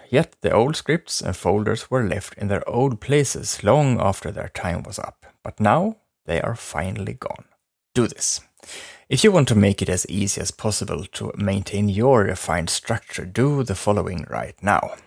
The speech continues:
Take a few minutes to reflect on what services, routines, or programs you recently stopped using due to finding something new to use instead, or thinking of a new way to do something in.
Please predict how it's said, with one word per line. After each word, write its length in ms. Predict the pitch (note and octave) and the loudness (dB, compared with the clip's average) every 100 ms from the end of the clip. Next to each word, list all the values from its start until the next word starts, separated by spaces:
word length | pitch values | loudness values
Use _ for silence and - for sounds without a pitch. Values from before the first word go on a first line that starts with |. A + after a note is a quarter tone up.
| _ - | _ 2
Take 340 | E3 D#3+ - | 4 4 0
a 60 | A2 | -6
few 220 | - A2 | 2 4
minutes 340 | G#2 F2+ D#2+ | 6 4 0
to 120 | - F#2+ | -4 -4
reflect 460 | F#2+ - A2+ - | -4 -4 -4 -6
on 100 | - | -8
what 180 | - - | -8 -4
services, 720 | - C#3 C#3+ C3 - C3 - | 2 4 6 4 0 -2 -4
routines, 420 | C3 - B2 B2 - | -6 -2 0 0 -2
or 140 | A2 | -6
programs 640 | - D3 D3 A2 F2 G2+ | -2 2 4 4 0 -2
you 80 | G#2+ | -2
recently 440 | A#2+ C3 - F2+ G2 | 0 0 -2 -4 -6
stopped 380 | - G2+ - | -6 -8 -6
using 440 | G#2+ A#2 - A2 A2 - - - _ - | -2 0 0 -4 -10 -18 -20 -20 _ 2
due 220 | C3 C3+ | 2 4
to 280 | - F2+ E2 | 0 -2 0
finding 400 | - A#2 G2 F2+ | 2 4 4 2
something 380 | - G#2+ A#2 | 0 2 4
new 240 | A2+ D#3+ C#3 | 6 4 2
to 120 | - | 0
use 340 | F2 C#2+ - | -2 -4 -6
instead, 440 | - - - B1 - | -8 -6 -6 -8 -10
or 180 | - G2+ | -10 -12
thinking 380 | - B2+ A#2+ A#2+ | -4 -2 2 2
of 120 | A#2 | 4
a 40 | |
new 220 | A#2 D3 | 4 4
way 220 | D#3 F2+ C#2 | 4 4 2
to 100 | G2+ | 0
do 180 | D#3+ | 0
something 380 | E3 - - - | 2 -2 -6 -14
in. 140 | - | -14